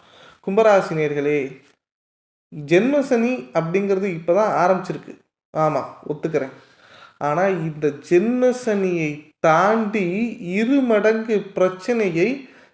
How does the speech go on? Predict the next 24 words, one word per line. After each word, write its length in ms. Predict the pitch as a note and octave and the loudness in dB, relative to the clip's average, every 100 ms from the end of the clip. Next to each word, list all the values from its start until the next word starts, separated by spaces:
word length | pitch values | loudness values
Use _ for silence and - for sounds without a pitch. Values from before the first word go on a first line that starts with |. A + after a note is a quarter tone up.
| _ | _
கடந்த 440 | F#3 F#3+ C#4 D4+ C#4 | 2 4 4 4 4
காலங்களில் 800 | G#3+ G3 F#3+ F3+ E3+ F3+ C4 - | 6 6 4 2 0 2 0 -6
நீங்கள் 440 | F3 F#3 F3+ G3+ - | -4 -2 0 -2 -4
அனுபவித்திருப்பீர்கள். 1500 | - F3 G3 G3 F#3+ F#3 F3 D3 - C#3+ C#3 D3+ C#3+ - - | -2 0 2 2 0 -2 -6 -8 -6 -8 -2 -2 -2 -8 -6
இதை 180 | D3 C#3 | -4 -2
நான் 280 | C3+ C#3 | -2 -4
சொல்லிதான் 680 | C3+ E3+ F3 G3 G3 A#3 A3+ | -6 -6 -4 0 2 2 0
தெரிய 300 | - F3 G3+ | -4 -2 0
வேண்டும் 400 | F#3 E3+ D#3+ F#3+ | 0 0 -2 -4
என்கின்ற 640 | F#3 D#3+ D#3 E3 G#3 A3+ - - - _ E3+ | -4 -6 -8 -4 -4 -4 -10 -20 -20 _ -6
அவசியமே 680 | D3 G3 F#3+ A#3 A3+ A3+ | -2 -2 -2 -2 0 0
கிடையாது. 400 | G#3+ E3+ D3 C3 - _ _ _ - | 0 0 0 -2 -10 _ _ _ -8
அவ்வளவு 640 | C3 D3 F3 B3+ C#4+ A#3 | -8 -6 0 4 4 4
ஒரு 300 | G#3 E3 C3+ | 2 0 -4
கஷ்டம், 600 | - D#3 - G#3+ D#3+ - - | -6 -6 -4 -2 -2 -4 -10
அவ்வளவு 500 | C#3+ D#3+ A3 B3+ A3 | -10 -2 2 4 4
ஒரு 180 | E3 C#3 | 0 0
வலி. 480 | C#3 F3+ F3+ - _ _ _ _ _ _ | 0 0 -4 -10 _ _ _ _ _ _
ஒரு 260 | D3+ D3+ C#3+ | -4 -2 -2
ஸ்டன் 540 | - - F#3+ A#3 B3+ | -4 2 4 4 0
கலைஞர் 600 | A3+ F#3+ G3 G3 E3 B2 | 2 2 2 2 0 -2
எவ்வளவு 480 | D#3 D#3+ F3 G#3 F#3 | -2 0 2 2 4
அடி 200 | D#3+ F3 | 4 2
வாங்கினாலும் 720 | F#3 F3 D#3 D3+ E3+ E3 E3 | 0 0 0 0 0 0 -2